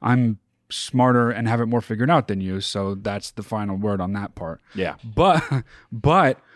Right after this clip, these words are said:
Speaker 1: this guy, I knew what, when he was saying it, that that was a huge mistake. Why, why do people do that? Why are people like,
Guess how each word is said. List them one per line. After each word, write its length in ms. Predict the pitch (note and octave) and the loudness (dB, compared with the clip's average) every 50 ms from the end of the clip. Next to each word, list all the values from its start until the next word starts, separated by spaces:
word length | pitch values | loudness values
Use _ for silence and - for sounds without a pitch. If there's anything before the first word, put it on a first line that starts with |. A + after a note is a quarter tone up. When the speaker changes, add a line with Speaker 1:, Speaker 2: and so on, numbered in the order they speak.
| - _ _ _ _ _ _ _ _ | -20 _ _ _ _ _ _ _ _
Speaker 1:
this 240 | - C3 D3+ D3+ - | -2 0 0 0 0
guy, 560 | - - G3 F#3 F#3 F3+ F3 E3+ D#3+ D#3+ C#3+ - _ _ _ _ _ _ _ _ _ _ _ _ | 2 2 4 4 6 6 6 6 6 4 2 0 _ _ _ _ _ _ _ _ _ _ _ _
I 120 | - C#3 C3+ | -2 0 4
knew 480 | C#3 D3 D#3+ F#3 G3 F#3 D#3 C#3+ C#3 - | 4 6 8 8 8 6 6 2 -2 -4
what, 220 | - C3 B2+ A#2+ - - | -4 -4 -4 -4 -4 -6
when 180 | C3+ A#2+ B2+ B2+ | -4 -2 0 2
he 60 | C3 B2+ | 2 2
was 140 | A#2+ A2+ | 2 2
saying 300 | - - B2+ A#2+ A2+ G#2 | 2 2 2 4 4 2
it, 200 | G#2 F#2 F#2+ - | 0 -2 -4 -4
that 120 | A#2 G#2+ - | -4 -2 0
that 160 | G#2+ G#2+ G2 | 0 0 0
was 140 | G#2+ G2 G2 | 0 -4 -4
a 40 | F#2 | -6
huge 300 | - - C3 C3 G#2+ G#2 | -2 2 2 2 2 0
mistake. 440 | F#2+ - - - F2 D2 - _ _ - - - - - | -4 -6 -6 -8 -10 -10 -10 _ _ -20 -20 -20 -20 -8
Why, 600 | - A#2 A#2 A#2+ C3+ D3+ F#3+ G#3 A3 G#3 G#3 G3 - _ _ _ _ - _ _ - - - - - - | -4 0 2 2 4 4 4 4 4 4 4 2 0 _ _ _ _ -20 _ _ -20 -20 -18 -16 -12 -4
why 200 | - C#3 D#3 A3 | -2 0 2 4
do 100 | C#4 C#4+ | 4 4
people 280 | - - A#3+ F#3 E3+ C#3+ | 4 4 2 2 2 -4
do 200 | G#2+ - C3 B2 | -2 0 -2 0
that? 180 | G#2+ F#2+ G2 G2 | 0 0 -2 0
Why 180 | A2+ D3 F#3+ | 0 2 2
are 80 | A3+ A3+ | 2 2
people 280 | - G3+ E3+ D#3 E3 | 2 0 -2 0 2
like, 240 | D3+ C#3+ B2 A2 - | 4 4 4 2 0